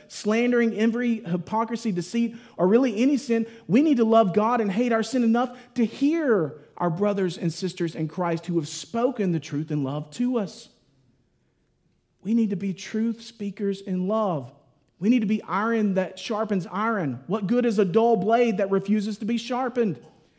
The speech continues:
We need to be sharpened for Christ so we can love God more and we can fight our sin better. You may say, "Well, I'm not comfortable with this."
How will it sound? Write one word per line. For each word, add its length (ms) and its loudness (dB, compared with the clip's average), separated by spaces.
We 160 2
need 140 6
to 60 0
be 140 2
sharpened 680 -2
for 140 0
Christ 480 -2
so 80 2
we 160 2
can 260 0
love 300 -2
God 320 -2
more 400 2
and 140 0
we 80 0
can 160 -2
fight 440 -6
our 200 -8
sin 520 -2
better. 480 -4
You 100 -6
may 140 -2
say, 300 -6
"Well, 200 -2
I'm 200 -2
not 220 -6
comfortable 500 -4
with 200 -4
this." 400 -10